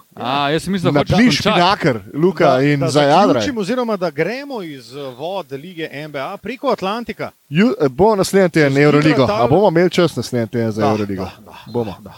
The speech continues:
Speaker 3: Ja, ja, ja. Euroliga pa definitivno, pa pred Final
Speaker 2: A se kar
Speaker 3: Fourom.
Speaker 2: zmenimo zdaj, v torek moramo to posneti.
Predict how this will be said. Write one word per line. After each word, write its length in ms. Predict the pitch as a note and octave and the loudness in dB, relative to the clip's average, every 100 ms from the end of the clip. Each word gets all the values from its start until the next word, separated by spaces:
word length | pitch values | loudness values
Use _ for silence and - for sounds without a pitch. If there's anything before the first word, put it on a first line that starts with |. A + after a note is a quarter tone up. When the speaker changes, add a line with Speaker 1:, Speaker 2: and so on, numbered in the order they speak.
| _ | _
Speaker 3:
Ja, 260 | B2+ B2 A#2+ | -2 0 2
ja, 100 | G#2+ | 0
ja. 160 | G2 D#2+ | -2 -2
Euroliga 460 | B2 G3 G3 F#3+ F3 | 0 2 0 -2 -2
pa 120 | D#3+ | 0
definitivno, 480 | D#3+ E3 D#3+ D3+ F#3 | -2 -2 -4 -10 -10
pa 120 | - | -8
pred 200 | - B3 | -2 -2
Final 200 | - A#3+ | -2 -2
Speaker 2:
A 100 | B3 | 0
se 120 | - A3 | 2 2
kar 80 | |
Speaker 3:
Fourom. 100 | A3 F3+ | 2 2
Speaker 2:
zmenimo 300 | F3+ F#3 F#3+ | 2 2 2
zdaj, 180 | F3+ F3 | 4 4
v 120 | C3+ | 2
torek 380 | - E3 - A2+ | 4 4 2 -4
moramo 240 | G#2 F#2+ | -8 -8
to 80 | F#2+ | -10
posneti. 420 | F#2 - F#2 | -14 -14 -16